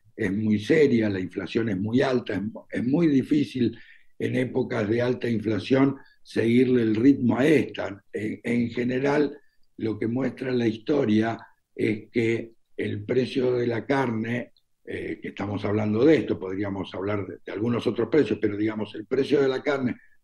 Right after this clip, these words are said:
por las características del mercado, suele ir perdiendo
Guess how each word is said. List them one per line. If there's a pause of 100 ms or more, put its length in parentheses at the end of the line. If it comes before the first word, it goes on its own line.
(120)
por
las
características
del
mercado, (400)
suele
ir
perdiendo